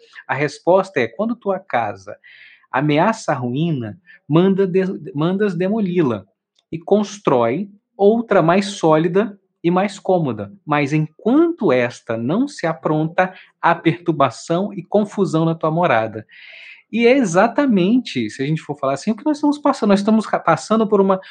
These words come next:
uma destruição, uma, uma, uma demolição de certos valores, de coisas que a gente acreditava, do materialismo, e algo que a gente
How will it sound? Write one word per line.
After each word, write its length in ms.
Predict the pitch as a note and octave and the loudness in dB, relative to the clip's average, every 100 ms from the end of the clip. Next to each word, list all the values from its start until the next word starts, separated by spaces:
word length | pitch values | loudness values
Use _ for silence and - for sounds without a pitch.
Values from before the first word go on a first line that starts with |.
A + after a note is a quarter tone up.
| - - | -14 -2
uma 120 | F#3 | -2
destruição, 880 | E3+ G3 A3+ G3+ F3 E3+ - A#2 A2 | 0 0 -2 0 -2 -2 -4 -6 -2
uma, 260 | D#3 F3+ - | -4 -4 -6
uma, 280 | G3 F#3+ F3+ | -4 -4 -6
uma 380 | F3 F3 F3+ F3 - _ - | -6 -2 -2 -4 -8 _ -8
demolição 880 | E3 B3+ A3+ F3+ D#3+ - F#3 G3 | 0 4 6 4 2 2 4 4
de 80 | F3 | 2
certos 400 | E3 F3 E3 D#3+ | -4 -6 -6 -4
valores, 720 | D3 C#3+ D3 E3+ E3+ E3 C#3+ | 0 0 2 4 4 4 0
de 80 | C#3 | -6
coisas 320 | - D#3+ D3+ | -4 -4 -4
que 120 | - | -8
a 60 | D3 | -8
gente 220 | C#3+ D3+ | -6 -8
acreditava, 720 | C#3+ C#3+ C3+ B2 D3 D#3 C#3+ C3+ | -10 -12 -12 -6 0 2 2 -2
do 100 | C3+ | -8
materialismo, 580 | C#3 D3 C3 C3 D3+ | -10 -10 -10 -8 -4
e 40 | D3+ | -2
algo 300 | D#3 F3 D#3+ | 0 0 0
que 100 | C#3+ | -4
a 40 | |
gente 260 | D3 D3+ | -8 -8